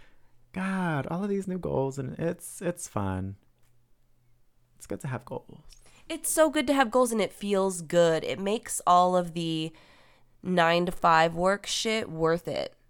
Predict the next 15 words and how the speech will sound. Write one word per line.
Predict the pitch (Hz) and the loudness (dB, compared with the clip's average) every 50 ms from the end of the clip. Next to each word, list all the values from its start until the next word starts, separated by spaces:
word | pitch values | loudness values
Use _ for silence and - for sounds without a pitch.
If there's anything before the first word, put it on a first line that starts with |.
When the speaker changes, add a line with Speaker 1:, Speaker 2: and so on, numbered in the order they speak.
| _ - | _ -4
Speaker 2:
you | 185 180 | -2 0
know? | 175 170 170 165 165 170 175 190 208 | 2 2 4 4 4 2 2 0 -4
Speaker 1:
Mm-hmm. | 208 202 202 202 - - 104 104 104 104 107 110 - _ - _ _ _ _ _ _ _ _ - _ - - - - _ _ - - | -8 -12 -14 -14 -14 -14 -14 -16 -16 -18 -18 -20 -20 _ -20 _ _ _ _ _ _ _ _ -20 _ -20 -20 -20 -20 _ _ -20 -14
Speaker 2:
Having | - - 196 202 214 247 247 | -4 2 2 2 2 2 2
goals | 220 202 190 185 190 196 202 208 208 214 208 | 6 6 8 8 8 6 4 4 2 0 0
and | - - 196 180 | -2 -4 -2 -2
traveling | - 190 160 170 180 180 165 156 151 156 165 | -2 0 0 2 2 2 0 0 -2 -2 -2
are | 160 165 | -4 -2
the | 170 175 | -4 -4
things | 175 - 170 170 175 165 | -4 -4 -4 -4 -4 -4
that | 175 160 | -6 -4
motivate | - 165 160 165 165 165 160 - | -4 -2 -2 -2 -2 -4 -4 -4
me | 165 165 | -4 -4
most. | 165 165 160 156 160 170 - - - - - - - _ - - - _ - _ _ _ _ _ _ _ _ _ _ _ _ - - _ _ _ _ _ _ _ _ _ _ _ _ | -2 -2 -2 -2 -4 -4 -6 -6 -8 -10 -14 -20 -20 _ -20 -20 -20 _ -20 _ _ _ _ _ _ _ _ _ _ _ _ -20 -20 _ _ _ _ _ _ _ _ _ _ _ _
Speaker 1:
Especially, | - 127 - - 123 117 - - 117 113 110 107 104 | -16 -16 -10 -8 -8 -8 -8 -8 -8 -6 -6 -6 -8